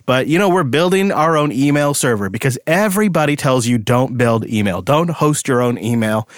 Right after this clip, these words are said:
And we thought, let's host our own email. Let's do the right thing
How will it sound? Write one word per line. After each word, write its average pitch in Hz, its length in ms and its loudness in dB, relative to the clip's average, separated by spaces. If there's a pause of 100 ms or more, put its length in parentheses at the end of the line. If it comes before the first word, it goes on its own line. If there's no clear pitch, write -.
(460)
And 131 300 0 (180)
we 170 120 2
thought, 170 340 0 (880)
let's 160 260 0
host 185 240 0
our 202 120 0
own 208 120 0
email. 220 380 -2 (420)
Let's 139 360 0
do 233 160 2
the 170 100 2
right 180 320 0
thing 110 420 -2